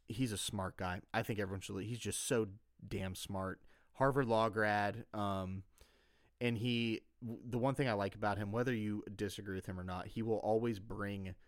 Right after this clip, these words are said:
uh, factual evidence alongside his argument, even if it's an argument that you can end up disagreeing with him on. At least he's not just yelling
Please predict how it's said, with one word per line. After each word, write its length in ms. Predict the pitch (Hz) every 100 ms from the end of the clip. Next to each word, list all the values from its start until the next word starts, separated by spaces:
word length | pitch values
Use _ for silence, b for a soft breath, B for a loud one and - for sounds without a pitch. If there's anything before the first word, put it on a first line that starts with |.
| - - - -
uh, 300 | 95 92 90 - _
factual 600 | - - 113 - 127 107
evidence 460 | - 92 98 95 - -
alongside 560 | 95 92 90 95 90
his 120 | 95
argument, 520 | - 90 90 98 98 - - _ _ -
even 360 | 156 151 147
if 140 | 127 -
it's 200 | 110 -
an 120 | 117
argument 500 | 95 104 104 104 95 - 90
that 160 | 107
you 180 | - 107
can 180 | - 113
end 380 | 107 107 104 101
up 220 | 101 - -
disagreeing 500 | 104 - 95 101 95
with 100 | 101
him 160 | 110
on. 200 | 107 107 -
At 120 | 104
least 200 | 104 104
he's 100 | 107
not 180 | 101 92
just 220 | - 95
yelling 500 | - 98 92 95 95